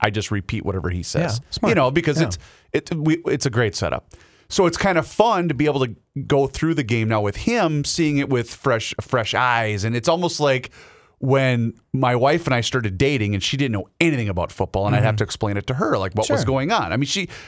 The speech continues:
Speaker 1: she was an athlete, but she
Speaker 2: Yeah.
Speaker 1: just didn't get,
Speaker 2: If you don't
Speaker 1: like,
Speaker 2: pay
Speaker 1: the
Speaker 2: attention, you
Speaker 1: inner
Speaker 2: don't pay
Speaker 1: workings
Speaker 2: attention.
Speaker 1: of the game and whatnot. So it's, it's been kinda fun.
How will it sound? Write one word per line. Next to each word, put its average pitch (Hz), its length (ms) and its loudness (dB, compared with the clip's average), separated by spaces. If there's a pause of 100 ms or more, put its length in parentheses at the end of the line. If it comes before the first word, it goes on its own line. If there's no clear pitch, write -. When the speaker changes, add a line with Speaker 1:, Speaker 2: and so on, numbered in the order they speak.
Speaker 1:
she - 180 0
was 185 200 2
an 120 80 0
athlete, 110 680 0
but 143 140 0
she 240 140 0
Speaker 2:
Yeah. 143 40 -2
Speaker 1:
just 139 160 -2
didn't 117 380 -4
get, 123 140 0
Speaker 2:
If - 100 -2
you 151 60 0
don't 131 80 2
Speaker 1:
like, 113 100 0
Speaker 2:
pay 104 60 4
Speaker 1:
the 131 40 4
Speaker 2:
attention, 113 340 -4
you 147 60 4
Speaker 1:
inner 143 80 2
Speaker 2:
don't 135 100 2
pay 123 60 2
Speaker 1:
workings 123 300 0
Speaker 2:
attention. 104 100 -2
Speaker 1:
of 101 80 -2
the 110 80 2
game 95 240 -2
and 90 120 -4
whatnot. 71 280 -4
So 127 100 -2
it's, 117 140 -6
it's 202 140 0
been 220 120 2
kinda 165 220 0
fun. - 320 -4